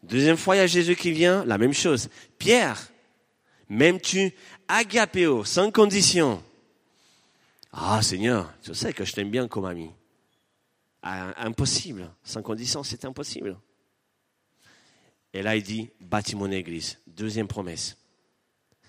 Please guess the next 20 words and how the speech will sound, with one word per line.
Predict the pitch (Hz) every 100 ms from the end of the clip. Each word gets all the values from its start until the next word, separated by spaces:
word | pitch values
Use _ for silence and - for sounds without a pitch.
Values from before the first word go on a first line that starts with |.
| _
Parce | - 98
que | - 131 131
l'amour | 117 113 117 139 143 104
sans | 123 113
condition | 113 104 107 113 113 120 - - - _
donne | 98 120 113
des | 104
promesses. | - 98 90 - - - _ _ -
L'amour | - 110 120 151 170
sans | 165 147
condition | 151 143 143 147 143 143 -
s'engage | - - 190 180 156 147 156 160 - - _
même | 113 135 160
envers | 147 127 127
celui | - 120 120
qui | -
ne | 110
nous | 98
aime | 98
pas. | 90 73